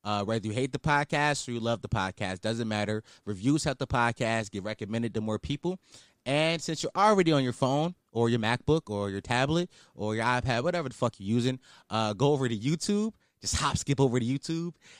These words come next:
and, uh, subscribe to our channel at Listen to This While You Shit. Uh, hit the bell icon to get notified whenever I drop a new video. Um, I'm poor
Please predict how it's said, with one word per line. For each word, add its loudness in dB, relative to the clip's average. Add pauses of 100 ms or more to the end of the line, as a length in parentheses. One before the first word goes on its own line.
(140)
and, -2
uh, 0
subscribe 0
to -2
our 4
channel -2
at -2
Listen -4
to -6
This -2
While 2
You -2
Shit. -2 (300)
Uh, -2
hit -4
the -8
bell 2
icon -4
to -8
get -6
notified -2
whenever -2
I 4
drop 2
a 0
new 0
video. 4 (340)
Um, -4 (160)
I'm -4
poor 4